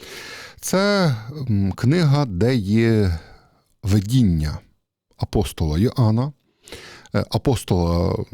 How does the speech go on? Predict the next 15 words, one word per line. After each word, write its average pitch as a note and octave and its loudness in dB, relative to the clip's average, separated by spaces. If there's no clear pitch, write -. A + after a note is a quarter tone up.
який, F2+ -2
апостола G2 0
і A2 0
євангелиста, F2+ 2
який E2+ 0
прожив G2 0
найдовше, G#2 0
тому B2 -2
що - -4
був F#2 -2
також F2 -2
і B2 2
молодшим, E2 -2
але B2 0
тому A2+ 0